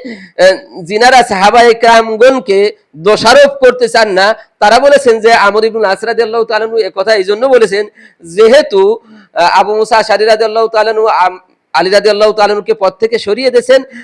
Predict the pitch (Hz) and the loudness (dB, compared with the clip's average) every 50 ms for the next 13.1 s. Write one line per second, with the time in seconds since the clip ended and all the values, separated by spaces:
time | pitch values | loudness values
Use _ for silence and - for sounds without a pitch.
0 | - _ _ 156 175 180 185 190 214 226 233 233 226 220 233 226 220 233 233 226 | -20 _ _ -2 0 2 2 2 2 2 2 2 2 0 0 0 2 2 2 2
1 | 226 233 220 208 214 214 220 226 220 - 247 269 285 262 262 - 262 - - 226 | 2 2 2 2 2 2 2 2 2 2 2 2 2 2 0 -2 -2 -6 0 0
2 | 214 214 214 - 226 226 262 254 - - 208 208 233 240 240 233 214 247 240 240 | 0 0 0 -4 -6 -2 -2 -4 -2 -2 -6 -6 0 0 0 2 2 2 2 4
3 | 233 220 190 214 240 285 294 285 262 240 208 214 233 220 220 233 _ _ _ _ | 2 2 2 2 2 2 2 2 0 -2 -2 -4 -8 -10 -12 -12 _ _ _ _
4 | _ 170 190 196 - 220 226 226 226 233 240 226 220 262 262 254 - 208 202 190 | _ -8 -8 -6 -4 -4 -6 -4 -2 -4 -4 -2 0 2 2 2 2 0 -2 -2
5 | 190 208 196 208 202 214 214 214 - 127 131 156 220 226 208 180 160 180 208 202 | -2 -2 0 0 0 0 -2 -2 -6 -20 -16 -12 -12 -8 -8 -6 -6 -4 -6 -6
6 | 208 208 208 208 220 311 381 - _ _ _ _ - - 220 208 196 202 196 185 | -6 -6 -8 -6 -4 -6 -6 -6 _ _ _ _ -2 0 2 2 2 0 -2 0
7 | 190 185 175 175 175 170 175 170 165 - - 143 - _ _ _ - - 165 160 | -2 -2 -2 -2 -4 -2 -2 -4 -4 -6 -10 -14 -14 _ _ _ -4 -2 -2 -2
8 | 139 - - 135 127 156 151 139 135 143 127 147 135 - 143 139 - 185 180 175 | -4 -8 -14 -12 -6 -6 -6 -6 -6 -10 -10 -10 -10 -10 -12 -6 -2 0 0 0
9 | 180 175 190 196 190 220 233 - 175 175 160 156 143 117 - _ _ _ - - | 2 2 2 2 2 0 0 2 2 2 2 0 -4 -6 -10 _ _ _ -6 -4
10 | 165 170 170 165 165 170 160 160 185 233 277 285 - _ _ _ _ 139 151 190 | -2 0 0 -2 0 0 -2 0 0 0 -2 -4 -12 _ _ _ _ -6 -2 0
11 | 220 240 208 175 170 156 147 143 151 165 175 240 233 - 185 208 202 - - 180 | 2 2 2 0 -2 -4 -4 -6 -6 -6 -6 -6 -6 -6 -8 -8 -8 -6 -4 -2
12 | 180 175 180 226 202 - - 165 160 165 180 185 180 180 185 240 262 254 - - | -2 -2 -4 -6 -12 -8 -10 -8 -8 -8 -8 -10 -8 -2 -2 -2 -2 -2 -6 -14
13 | 160 127 | -16 -18